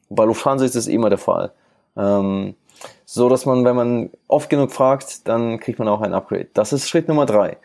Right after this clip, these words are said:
Schritt Nummer vier ist, man will der Letzte sein, der einsteigt. Ich, wisst ihr, diese, diese Boarding Call, like Final, Final Call. Ja, und dann nennen sie natürlich den Namen. Das ist immer mein Name. Und das ist da direkt vorne, vor Ihnen.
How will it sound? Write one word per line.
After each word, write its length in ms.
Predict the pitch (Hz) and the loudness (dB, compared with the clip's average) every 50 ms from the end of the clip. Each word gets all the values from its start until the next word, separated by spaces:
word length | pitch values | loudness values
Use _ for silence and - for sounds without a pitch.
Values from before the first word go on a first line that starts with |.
| - - - | -20 -20 -16
Schritt 220 | - - - 156 156 | -10 -4 -4 -2 0
Nummer 180 | 165 151 135 | 2 0 0
vier 360 | 123 - - - 240 254 214 135 107 107 | 0 -2 0 2 2 4 4 4 4 2
ist, 280 | 107 107 - - - - _ _ - _ _ _ - | 0 0 -4 -10 -14 -16 _ _ -20 _ _ _ -6
man 320 | - 120 120 120 120 110 - | 0 0 2 2 2 2 2
will 160 | 190 220 208 | 2 2 4
der 100 | 190 170 | 4 4
Letzte 360 | 135 131 139 135 - - - | 4 4 2 0 -4 -4 -4
sein, 460 | 107 - 104 92 90 90 101 127 139 135 _ _ _ - | -2 0 0 0 0 -2 -4 -6 -10 -14 _ _ _ -16
der 720 | - 98 - 120 120 120 120 120 123 123 120 117 123 - _ - | -10 -2 0 2 4 4 4 4 4 2 0 -2 -6 -10 _ -2
einsteigt. 840 | 127 131 127 127 - - - 117 95 90 80 76 - - - - _ _ _ _ _ _ - | 0 0 0 0 -2 -2 0 0 0 0 0 -4 -10 -16 -20 -20 _ _ _ _ _ _ -6
Ich, 220 | 120 135 131 123 _ _ - | -4 -4 -4 -6 _ _ -4
wisst 240 | - 139 131 - - | -4 -4 -2 0 0
ihr, 140 | 160 151 147 | 2 2 2
diese, 400 | 135 123 117 117 117 113 110 107 | 2 2 2 4 4 4 2 2
diese 200 | 101 107 107 107 | 2 2 2 2
Boarding 360 | 98 92 117 123 131 135 131 127 | 2 4 4 4 4 4 0 -2
Call, 280 | - - 131 127 123 113 | 2 2 4 4 4 4
like 140 | 101 - | 2 0
Final, 500 | - - 123 120 123 123 120 120 120 120 | 0 0 0 2 4 4 4 4 2 2
Final 340 | 117 - 120 110 113 117 117 | 0 0 0 0 2 0 -2
Call. 400 | 117 - - 120 117 120 131 139 _ _ _ - - - _ _ _ _ _ - | -2 2 2 4 4 4 2 -2 _ _ _ -20 -20 -20 _ _ _ _ _ 0
Ja, 200 | 113 107 107 - - | 0 0 0 -2 -6
und 120 | - 120 | -6 0
dann 140 | 113 120 117 | 0 0 2
nennen 160 | 127 127 127 | 2 0 0
sie 60 | 117 123 | 0 0
natürlich 300 | 117 107 - 131 113 104 | -2 0 0 0 0 0
den 140 | 120 107 | 0 0
Namen. 380 | 101 101 98 104 117 123 135 135 _ _ _ _ _ _ | 2 2 2 2 0 -2 -6 -8 _ _ _ _ _ _
Das 240 | - - 120 117 - | -8 -6 -4 -4 -4
ist 200 | 127 117 - - | -4 -6 -4 -2
immer 240 | 151 156 156 156 151 | 0 0 2 2 2
mein 200 | 143 139 135 127 | 2 2 2 2
Name. 220 | 120 113 107 104 | 2 2 2 2
Und 100 | 104 110 | 0 0
das 100 | 107 107 | -2 -2
ist 160 | 143 175 - - | -4 -6 -2 -2
da 60 | 151 | -2
direkt 380 | 123 120 - 123 135 156 156 | 0 0 2 2 2 0 -2
vorne, 460 | - - - 170 165 139 113 95 85 - _ _ _ _ _ _ | -2 0 2 4 4 4 2 -2 -6 -8 _ _ _ _ _ _
vor 240 | - - - 143 110 | -8 -2 0 2 2
Ihnen. 400 | 120 147 135 123 107 95 87 92 | 4 2 2 2 0 -2 -4 -6